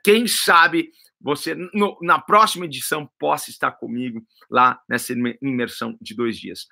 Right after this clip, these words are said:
ok? Um beijo, gente. Não vou dizer até amanhã, porque amanhã, sexta-feira, dia, dia quatorze de junho, não teremos live. Mas segunda-feira que vem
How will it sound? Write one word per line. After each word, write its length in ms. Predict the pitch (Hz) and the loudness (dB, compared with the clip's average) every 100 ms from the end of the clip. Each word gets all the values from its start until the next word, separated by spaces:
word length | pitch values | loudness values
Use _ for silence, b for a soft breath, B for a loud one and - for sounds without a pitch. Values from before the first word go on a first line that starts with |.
| b | b
ok? 340 | 113 208 208 - _ - - | 0 4 4 2 _ -14 -6
Um 100 | 170 | 2
beijo, 280 | 208 185 | 6 6
gente. 340 | 143 190 185 180 | 4 -2 0 -2
Não 100 | 170 | -2
vou 120 | 180 | 0
dizer 260 | 165 143 165 | 0 2 2
até 220 | 160 196 | 2 2
amanhã, 520 | 196 175 165 196 233 _ B | 2 2 2 2 0 _ B
porque 200 | - - | -12 -4
amanhã, 340 | 156 147 160 165 B - | -4 -2 -4 -6 B -8
sexta-feira, 560 | - 143 143 - 151 | -2 0 0 -2 -4
dia, 240 | 123 143 - B - | 0 0 0 B -4
dia 160 | 135 | -4
quatorze 880 | - 175 143 - - 226 202 - 135 | 0 0 0 0 8 8 8 2 -12
de 140 | 135 135 | -4 -4
junho, 320 | 110 147 143 - | -4 -6 -8 -12
não 500 | 147 240 285 285 - _ | -4 0 0 -2 -12 _
teremos 540 | 170 147 156 160 139 - B _ | -2 0 0 0 -8 -12 B _
live. 360 | 139 131 110 - b _ | 2 2 0 -8 b _
Mas 380 | 139 185 202 - - | 2 4 2 -4 -10
segunda-feira 680 | - 143 147 165 - 143 123 | -8 -4 -2 -2 -2 -4 -4
que 100 | 120 | -6
vem 260 | 131 135 | -8 -10